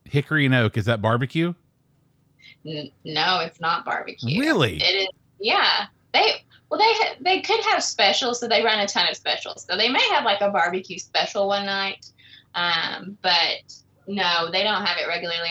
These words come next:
Speaker 2: on their menu. But it is a fine dining spot.
Speaker 1: Right.
Speaker 2: Um, they do a lot of shareables. They have some really cool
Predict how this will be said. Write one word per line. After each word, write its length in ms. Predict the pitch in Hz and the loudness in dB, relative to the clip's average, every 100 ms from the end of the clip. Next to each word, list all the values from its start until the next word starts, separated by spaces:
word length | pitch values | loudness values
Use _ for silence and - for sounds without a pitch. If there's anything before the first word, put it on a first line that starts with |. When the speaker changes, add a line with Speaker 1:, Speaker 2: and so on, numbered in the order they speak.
| 165 | -4
Speaker 2:
on 80 | |
their 180 | 165 165 | -4 -8
menu. 340 | 165 170 165 165 | -8 -10 -10 -4
But 140 | 196 | -2
it 80 | 233 | 2
is 180 | 269 302 | 2 2
a 100 | 285 | 0
fine 340 | 269 220 208 202 | 0 2 2 2
dining 460 | 190 190 190 190 | 2 2 -2 -4
spot. 460 | 208 - 180 175 180 - | -8 -2 0 0 -4 -4
Speaker 1:
Right. 280 | 104 98 117 _ | -2 -2 -4 _
Speaker 2:
Um, 200 | 175 180 - | -6 -6 -6
they 240 | 392 - | -12 -4
do 40 | 208 | 2
a 20 | |
lot 200 | 196 190 | 4 4
of 60 | 185 | 2
shareables. 1000 | - 196 190 190 185 185 180 180 - - | -2 0 0 0 0 -2 -2 -6 -10 -6
They 60 | |
have 180 | 185 185 | -4 -4
some 200 | - 180 | -6 -8
really 280 | 180 180 180 - | -4 -2 -4 -4
cool 380 | 175 175 185 | -4 -2 -4